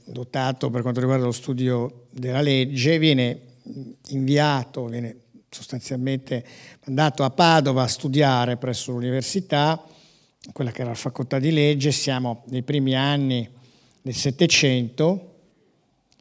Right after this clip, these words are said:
e l'idea era che fondamentalmente diventasse un giurista, un avvocato, ehm, e parallelamente portasse avanti, diciamo, lo studio del violino. In realtà quello che succede è che,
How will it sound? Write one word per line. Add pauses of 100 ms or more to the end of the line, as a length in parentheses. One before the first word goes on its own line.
(140)
e
l'idea
era
che (320)
fondamentalmente
diventasse (220)
un
giurista,
un
avvocato, (720)
ehm, (680)
e (120)
parallelamente
portasse
avanti,
diciamo,
lo
studio
del
violino.
In
realtà
quello
che
succede
è
che,